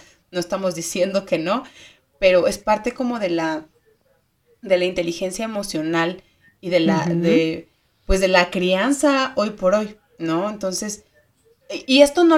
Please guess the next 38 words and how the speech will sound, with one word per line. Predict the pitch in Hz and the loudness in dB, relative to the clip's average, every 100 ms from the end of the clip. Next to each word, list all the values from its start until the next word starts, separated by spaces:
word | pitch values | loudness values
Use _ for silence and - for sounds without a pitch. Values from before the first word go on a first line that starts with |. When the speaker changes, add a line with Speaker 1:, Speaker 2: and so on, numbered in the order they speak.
| 285 | 4
Speaker 1:
no | 269 | 2
lo | 277 | 0
digo | 277 262 262 | 2 2 0
como | 196 165 156 _ | -4 -4 -6 _
queja, | 214 220 185 139 | -8 -4 -4 -4
o | |
sea, | - 185 | 0 -2
al | |
final | 208 214 214 | 0 -6 -4
de | 254 | -4
cuentas | 254 233 254 | -6 -6 -4
mi | 247 | -4
familia | 180 170 196 226 | -6 -8 -6 -8
no | 220 | -8
lo | 214 | -8
hacía | 202 208 208 | -6 -8 -8
con | 226 | -8
intención | 240 233 165 - 202 214 202 | -8 -8 -8 -6 -8 -8 -8
de | 196 196 202 - _ _ _ | -8 -8 -10 -14 _ _ _
perjudicarme | 175 175 185 170 170 180 208 220 | -2 -2 -2 -2 -2 -4 -4 -8
en | 196 | -10
un | 190 | -10
futuro, | 185 - 208 247 202 | -14 -8 -2 0 0
o | |
sea, | 185 208 | -2 -4
mi | 202 | -6
familia | 202 190 208 220 | -6 -8 -8 -6
era | 240 | -6
como | 233 220 208 | -8 -8 -6
de, | 190 | -6
"Vamos | 202 240 285 | -6 -6 -4
a | 294 | -4
darle | 262 262 | -2 -4
lo | 269 | -6
mejor | 220 220 220 | -8 -10 -8
porque | 247 - 254 | -8 -4 -4
la | 185 | -4
amamos | 165 185 202 208 214 226 254 | -6 -6 -6 -6 -6 -8 -10